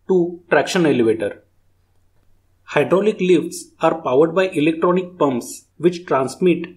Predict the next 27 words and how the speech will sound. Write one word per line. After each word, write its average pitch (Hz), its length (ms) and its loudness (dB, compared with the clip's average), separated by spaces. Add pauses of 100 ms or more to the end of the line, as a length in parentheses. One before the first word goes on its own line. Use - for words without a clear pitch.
(160)
the 170 140 0
hydraulic 170 560 0
fluid 160 340 -2
to 160 80 2
the 175 120 4
jack. 127 320 -4 (1500)
The 160 100 2
lift 175 320 -2
has 196 220 0
a 208 60 4
piston 160 680 -2
at 156 160 0
its 175 180 -4
base 135 540 2 (280)
which 160 220 -2
will 196 220 0
push 175 200 0
it 165 140 -4
up. 98 300 -4 (1200)
On 165 200 2
the 196 120 4
other 170 240 2
hand, 143 360 -4 (280)
traction 185 480 0
lifts 190 280 -2
use 175 300 0
ropes, - 600 2